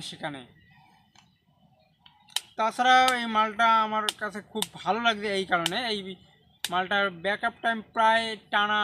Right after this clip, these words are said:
আমি চার থেকে পাঁচ ঘন্টা চালাইছিলাম। ব্যাকআপ টাইম আমার সাধারণত জানা মতো ছয় ঘন্টা। আপনারা যদি কেউ কিনতে চান, আমাদের WhatsApp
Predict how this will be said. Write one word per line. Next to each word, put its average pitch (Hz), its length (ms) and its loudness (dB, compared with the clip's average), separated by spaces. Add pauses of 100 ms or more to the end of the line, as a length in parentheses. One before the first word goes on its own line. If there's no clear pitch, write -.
আমি 202 180 -6 (800)
চার 208 260 4 (200)
থেকে 214 200 -8 (260)
পাঁচ 214 160 6 (120)
ঘন্টা 196 440 2
চালাইছিলাম। 180 520 -2 (520)
ব্যাকআপ 214 320 -2
টাইম 247 140 -2 (100)
আমার 226 240 2
সাধারণত 220 340 -4 (160)
জানা 196 220 2
মতো 202 140 -10 (120)
ছয় 208 260 0
ঘন্টা। 165 320 -8 (2000)
আপনারা 196 320 -2
যদি 196 220 -4
কেউ 196 180 2
কিনতে 226 260 -6
চান, 226 100 -4 (120)
আমাদের 180 240 -2 (120)
WhatsApp 214 320 -2